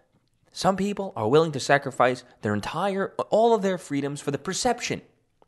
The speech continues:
of safety. Are they really safe is the real question. But what fails to realize is businesses are being forced closed. Businesses are not getting customers because people aren't allowed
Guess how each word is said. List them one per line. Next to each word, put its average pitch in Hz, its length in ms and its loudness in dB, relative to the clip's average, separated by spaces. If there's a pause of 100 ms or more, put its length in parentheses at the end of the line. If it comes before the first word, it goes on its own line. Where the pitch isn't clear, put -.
(140)
of 117 140 2
safety. - 560 -6 (200)
Are 127 100 8
they 147 100 4
really 214 280 2
safe - 520 -2
is 127 180 -2
the 147 80 0
real 156 180 4
question. - 420 -6 (460)
But 143 100 2
what 156 360 -2
fails 269 320 2
to - 120 -16
realize 131 400 0
is 110 100 -10 (300)
businesses 156 500 4
are 117 60 -4
being 123 200 -4
forced 165 380 0
closed. 98 320 -8
Businesses 170 500 4 (160)
are 117 120 4
not 180 180 2
getting 139 200 -4
customers 107 600 4
because - 240 -8
people 170 460 0
aren't 139 220 10
allowed 110 580 2